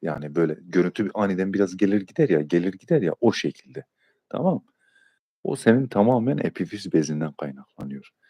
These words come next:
Yoksa sende musallat falan bir şey yok kardeş. Rahat ol. Aklınızdan çıkartın. Bu tip şeylerle ilgilenmeyin. Yani ben aslında bundan sonra bu tür şeylere,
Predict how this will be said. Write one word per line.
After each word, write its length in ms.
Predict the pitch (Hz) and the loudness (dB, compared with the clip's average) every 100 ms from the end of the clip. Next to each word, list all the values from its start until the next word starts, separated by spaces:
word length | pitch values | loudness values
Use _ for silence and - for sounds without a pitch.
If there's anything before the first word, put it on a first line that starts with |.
| _ - | _ -10
Yoksa 180 | - 78 | -10 -6
sende 280 | 80 82 | -4 -2
musallat 480 | 85 73 76 76 78 | -4 -4 -4 -4 -4
falan 260 | - 78 76 | -2 -2 -4
bir 60 | - | -4
şey 180 | - | -4
yok 160 | 73 - | -4 -6
kardeş. 400 | 69 - - - _ _ _ | -18 -16 -18 -18 _ _ _
Rahat 340 | 87 85 85 - | 4 4 0 -2
ol. 160 | 104 113 - _ _ _ _ - | -4 -6 -20 _ _ _ _ -4
Aklınızdan 640 | 87 87 82 80 87 85 | 0 0 0 0 0 -2
çıkartın. 520 | - - 101 - 87 | -2 2 2 0 -6
Bu 100 | - | -4
tip 140 | 90 | -8
şeylerle 520 | - - 78 85 78 76 | -2 0 4 4 2 0
ilgilenmeyin. 680 | 80 80 90 104 113 113 - _ | -2 0 0 0 0 -4 -6 _
Yani 220 | 90 87 85 | -4 0 2
ben 180 | 101 95 - | 0 -2 -8
aslında 400 | 95 - 98 95 | -8 -2 -2 0
bundan 240 | 92 104 | 0 -2
sonra 380 | - 110 92 80 | 0 2 2 -2
bu 80 | 92 | -8
tür 120 | - | -8
şeylere, 340 | - 80 87 | -2 0 2